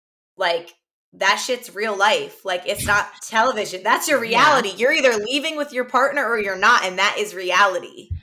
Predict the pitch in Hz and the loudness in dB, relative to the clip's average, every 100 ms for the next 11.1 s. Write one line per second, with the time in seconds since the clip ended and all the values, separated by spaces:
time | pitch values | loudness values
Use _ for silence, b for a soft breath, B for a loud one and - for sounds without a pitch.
0 | B B 196 208 226 240 240 - 185 185 | B B -4 -2 -4 -6 -6 -4 -4 -2
1 | 185 139 170 185 185 190 170 156 165 175 | -2 -2 -6 -6 -4 -4 -6 -8 -8 -8
2 | 165 156 160 - 170 175 117 - 165 156 | -8 -10 -14 -6 -4 -4 -6 -8 -6 -6
3 | 175 175 147 175 160 - 170 - 180 175 | -2 -2 0 0 0 0 -4 -2 -2 0
4 | 165 165 170 160 156 - 170 156 170 - | 0 0 2 2 0 -4 -4 -4 -4 -6
5 | 170 175 151 127 143 160 170 160 143 131 | -8 -2 0 0 -2 -2 -2 -2 -4 -6
6 | - - 180 143 165 - - 175 156 - | -14 -18 -10 -8 -8 -6 -6 -6 -8 -8
7 | 170 165 160 147 139 208 B B B 226 | -10 -12 -10 -8 -8 -12 B B B -2
8 | 208 202 190 143 196 190 180 180 180 175 | 0 0 0 0 -2 -8 -8 -8 -8 -8
9 | 156 - _ 185 175 175 180 165 165 180 | -10 -12 _ -8 -8 -8 -8 -8 -10 -10
10 | 180 165 190 185 - - 170 160 180 226 | -6 -2 0 0 -2 -12 -14 -12 -8 -8
11 | 269 | -10